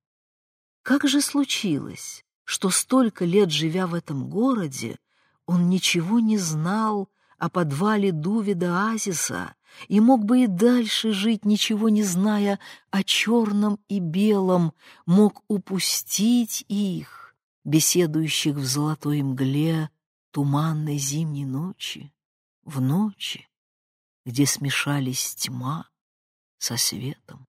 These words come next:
Трехмастная кошка с лицом арлекина вспрыгнула на доски и улеглась рядом у локтя, словно была стариком приставлена стеречь гостя.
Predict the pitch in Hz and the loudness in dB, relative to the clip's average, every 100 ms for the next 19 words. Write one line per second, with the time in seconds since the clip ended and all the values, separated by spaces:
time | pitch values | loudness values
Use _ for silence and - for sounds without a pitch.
0 | _ _ _ _ _ _ _ _ _ _ | _ _ _ _ _ _ _ _ _ _
1 | - 262 262 240 269 277 - 233 247 247 | 4 6 8 6 6 6 2 4 4 2
2 | _ 247 233 196 - 185 - 190 202 190 | _ 6 8 6 2 0 2 4 6 6
3 | 180 185 180 202 175 165 - - 170 175 | 6 4 4 4 4 4 4 4 4 4
4 | 165 156 151 151 156 165 247 269 - - | 4 2 2 2 2 4 4 4 0 -4
5 | 240 247 - - - - 208 208 208 196 | -2 0 -2 -12 -18 -2 2 4 4 4
6 | 254 247 - 165 185 196 175 190 185 - | 2 2 2 0 0 0 -2 -2 -2 -4
7 | 165 160 143 143 135 - - 127 127 127 | -6 -2 0 0 -2 -6 -8 -6 -6 -8
8 | - _ _ _ _ _ - 147 156 147 | -14 _ _ _ _ _ -4 2 2 4
9 | 143 147 151 156 - - 143 143 - 220 | 2 2 2 0 -2 -2 -4 -4 -4 0
10 | 220 196 175 _ _ _ _ _ 156 151 | 2 2 -2 _ _ _ _ _ -4 -2
11 | - 180 180 165 165 165 - - 185 170 | -2 -2 -2 -2 -2 -2 -6 -6 -4 -2
12 | 135 107 - - - - 139 139 - - | -2 -4 -10 -12 -14 -14 -12 -10 -12 -14